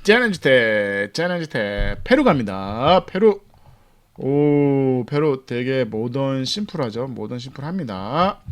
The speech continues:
어, 이게 진입로죠. 이게 이제 진입로입니다. 진입로고 이렇게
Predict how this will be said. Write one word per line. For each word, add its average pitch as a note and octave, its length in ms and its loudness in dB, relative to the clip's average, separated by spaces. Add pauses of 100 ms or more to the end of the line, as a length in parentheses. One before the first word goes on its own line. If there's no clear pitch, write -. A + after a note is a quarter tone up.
(680)
어, A#2+ 500 -6
이게 G3 240 4
진입로죠. A#2+ 600 -2
이게 B2+ 120 -4
이제 A#2+ 300 -4
진입로입니다. A#2 560 -4
진입로고 B2+ 1080 -2
이렇게 C#3+ 360 -6